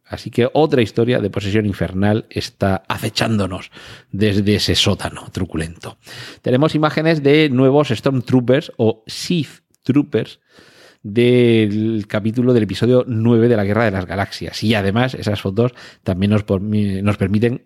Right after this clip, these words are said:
comprobar cómo son sus nuevas armas. Volvemos al pasado, volvemos a una película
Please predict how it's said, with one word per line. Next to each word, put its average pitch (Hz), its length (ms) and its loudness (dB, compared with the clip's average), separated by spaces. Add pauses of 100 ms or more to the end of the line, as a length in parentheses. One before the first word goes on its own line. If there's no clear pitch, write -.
comprobar 98 520 -4 (340)
cómo 101 160 -4
son 120 120 2
sus 113 280 -2
nuevas 143 400 2 (140)
armas. - 500 -8 (800)
Volvemos 151 640 2
al 139 160 -4
pasado, 139 560 2 (220)
volvemos 123 680 0 (120)
a 104 760 -2
una 113 300 0
película 110 840 -2